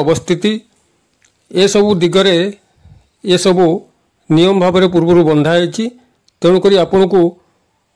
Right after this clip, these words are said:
ନିୟମ ପାଳନ କରି କାର୍ଯ୍ୟ କଲେ ନିଶ୍ଚିତ ଭାବରେ ତନ୍ତ୍ରକ୍ରିୟାରେ ସଫଳତା ହେବେ।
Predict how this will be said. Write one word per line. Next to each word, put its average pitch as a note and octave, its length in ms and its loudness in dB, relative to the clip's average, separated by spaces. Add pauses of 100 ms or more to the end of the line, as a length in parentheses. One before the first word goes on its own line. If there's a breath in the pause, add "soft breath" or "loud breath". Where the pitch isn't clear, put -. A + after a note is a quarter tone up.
(200)
ନିୟମ F#3 260 2 (160)
ପାଳନ F3+ 220 0 (120)
କରି G3 200 2 (720)
କାର୍ଯ୍ୟ E3+ 300 0
କଲେ F3 260 0 (260)
ନିଶ୍ଚିତ F#3 300 -2 (120)
ଭାବରେ E3 280 -2 (540)
ତନ୍ତ୍ରକ୍ରିୟାରେ F3 640 -2
ସଫଳତା D#3 500 -2
ହେବେ। A#2+ 220 -4